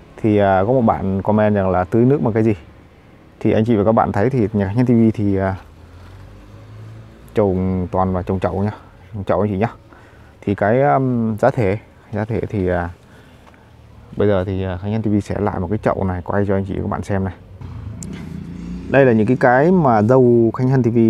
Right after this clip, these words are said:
à, lấy từ cái ngó ra. Đây là cái giá thể. Giá thể này thì Khánh Nhân T V, à, trộn từ đất chi pát này và phân bò khô, tức là tất cả đều mua ở ngoài cửa hàng anh chị nhá. Rồi, à, sau đó về trộn với một chút đất vườn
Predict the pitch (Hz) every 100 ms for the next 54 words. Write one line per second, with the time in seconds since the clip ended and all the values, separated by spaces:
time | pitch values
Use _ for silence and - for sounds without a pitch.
0 | 107 104 98 92 95 95 - - - -
1 | - - - - - - - - - -
2 | - - - 110 120 107 104 107 127 -
3 | - - _ - 98 95 87 85 95 101
4 | 104 95 92 - - - - - 127 110
5 | 113 104 95 110 120 107 107 107 101 95
6 | - - 92 82 - 98 90 92 139 -
7 | - 113 143 - 95 - - - - -
8 | - - - - 101 98 92 92 92 -
9 | 107 101 - 113 104 - 120 101 117 -
10 | 92 110 101 104 101 87 101 95 90 87
11 | - 92 104 92 95 101 98 - - -
12 | - - - _ - - - 101 101 98
13 | 95 95 95 92 - 107 110 127 107 95
14 | 90 107 104 139 147 143 127 101